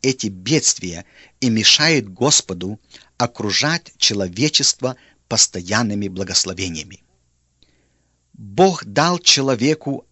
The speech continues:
эту удивительную возможность делать выбор — принимать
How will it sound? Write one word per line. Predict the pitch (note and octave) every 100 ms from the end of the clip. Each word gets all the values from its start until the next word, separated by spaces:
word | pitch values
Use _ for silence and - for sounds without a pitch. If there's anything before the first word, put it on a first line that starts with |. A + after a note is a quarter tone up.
| -
эту | D#3+ D3 C#3+
удивительную | C#3 A2+ A#2 F#2 D#3 A3 G3+ F#3 F3
возможность | E3+ F3 G#3+ G#3+ - - - _ _ _ _ _
делать | - G2 F#2+ A2 C3+ -
выбор — | D3 F2+ - _ _ _ _ _ _ _ _ _ _ _ _
принимать | - A#2 A2 G#2+ D3 F#3 -